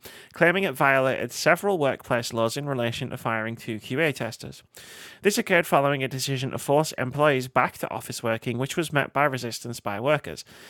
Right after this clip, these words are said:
The C W A has said that," quote, "numerous workers protested the return to office plan, citing cost of living concerns and the impact it would have on their co-workers who might be forced out of their jobs," end quote.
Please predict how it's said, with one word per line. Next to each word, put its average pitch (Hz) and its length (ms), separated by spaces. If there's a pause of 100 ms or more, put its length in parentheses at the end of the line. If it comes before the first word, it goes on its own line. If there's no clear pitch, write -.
(240)
The 131 80
C 208 180
W 202 260
A 127 140
has 127 180
said 139 180
that," - 180
quote, 156 360
"numerous 202 540
workers 131 320
protested 156 560
the 143 80
return 147 360
to - 120
office 113 300
plan, 120 320
citing 117 360
cost - 320
of 143 120
living 120 240
concerns 123 500 (1200)
and 165 140
the 147 100
impact 185 380
it 185 80
would 165 100
have 127 320
on 113 160
their 110 120
co-workers 160 680
who 147 120
might 127 300
be 185 80
forced 123 380
out - 180
of 113 140
their 107 140
jobs," 160 420
end 117 220
quote. - 260